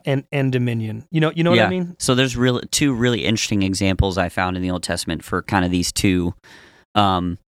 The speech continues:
Speaker 2: these two very specific, as you said, extremes on either end. One of them is Deuteronomy twenty. So I was looking this up when we were talking about war,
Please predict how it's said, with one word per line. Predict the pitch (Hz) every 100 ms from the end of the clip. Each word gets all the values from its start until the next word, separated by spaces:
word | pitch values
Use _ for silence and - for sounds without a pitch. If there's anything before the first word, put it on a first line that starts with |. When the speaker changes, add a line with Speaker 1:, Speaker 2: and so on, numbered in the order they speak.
| _ -
Speaker 2:
these | 120 -
two | 147
very | 120 120 107
specific, | - 104 - 113 - 95 - -
as | 104 101
you | 98
said, | - 98
extremes | 92 - - 101 98
on | 98 95
either | 95
end. | 95 98
One | 123
of |
them | 123
is | 107 98
Deuteronomy | 110 104 98 98 92
twenty. | - 98 90
So | 113
I | 104
was | 104
looking | 139
this | 117 98
up | 104 -
when |
we | 95
were | 87
talking | - 92
about | 92 -
war, | 90 90 - -